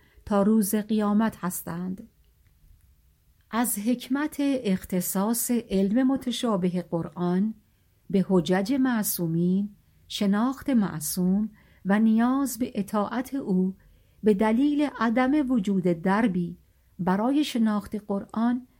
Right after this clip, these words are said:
و غیره می باشد تا کسی از هر طرفی نیاید و ادعای امامت کند، چون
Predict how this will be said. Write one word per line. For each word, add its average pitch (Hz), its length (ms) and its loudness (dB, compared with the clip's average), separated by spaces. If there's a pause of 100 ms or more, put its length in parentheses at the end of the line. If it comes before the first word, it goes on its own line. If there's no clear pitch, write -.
(140)
و 190 260 0
غیره 196 400 0
می 226 160 6
باشد 175 480 -4 (440)
تا 262 160 0
کسی 285 580 -2
از 190 220 -4
هر 180 240 -4
طرفی 196 560 0
نیاید 226 720 2 (420)
و 190 160 0
ادعای 196 760 0
امامت 175 500 0
کند، 175 480 -6 (500)
چون 185 240 0